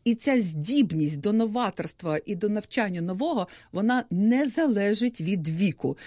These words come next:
Ось таке, м, власне, е, дослідження таке я б дозволила собі висловити як, о,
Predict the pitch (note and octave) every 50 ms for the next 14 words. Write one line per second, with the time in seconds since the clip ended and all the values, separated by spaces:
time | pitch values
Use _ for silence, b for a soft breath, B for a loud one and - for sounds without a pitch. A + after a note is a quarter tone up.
0 | B B B B G3+ - - - A#3 - B3 A#3 A3+ A3 G3+ - - F3+ F3+ F3+
1 | F3 F3+ F3 G3 A3 G#3+ G3 - - G3 F#3 - - - - F3+ E3+ E3 E3 D#3+
2 | D#3 F#3 F3+ - - D4+ F4+ C#4 - A#3 A#3 F#3+ F#3 F3+ - F#3+ F3+ - D#3+ D#3+
3 | D#3 F3 F#3 F3 F3 D#3+ D#3 F#3+ G3+ G3 A3 A#3+ A3 G3 F#3 F3 E3+ - - F3+
4 | G3 C4 C#4+ G#3+ G3 A3+ A3 - G#3 F#3 F3 - F#3 F3+ F#3+ F#3+ - - - E3+